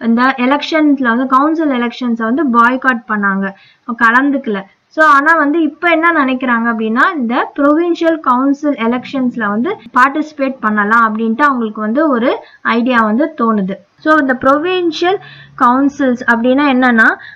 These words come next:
அதுல வந்து என்ன இருப்பாங்கன்னா, நிறைய persons வந்து இருப்பாங்க. இதுல வந்து directly elected representatives வந்து இருப்பாங்க இந்த provincial கவுன்சில்ஸ்ல. So, இ-,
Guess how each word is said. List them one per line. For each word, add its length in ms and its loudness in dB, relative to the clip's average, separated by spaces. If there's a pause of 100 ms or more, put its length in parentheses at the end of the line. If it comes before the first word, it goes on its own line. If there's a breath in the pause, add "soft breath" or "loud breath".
(140)
அதுல 220 2
வந்து 200 0
என்ன 200 2
இருப்பாங்கன்னா, 480 0 (140)
நிறைய 240 2 (140)
persons 460 2 (100)
வந்து 240 0
இருப்பாங்க. 400 0 (480 loud breath)
இதுல 260 2
வந்து 140 0 (300)
directly 540 2 (120)
elected 460 0
representatives 880 0
வந்து 260 0
இருப்பாங்க 340 -2 (100)
இந்த 120 2 (100)
provincial 600 2
கவுன்சில்ஸ்ல. 580 -4 (480 loud breath)
So, 100 2 (220)
இ-, 120 -4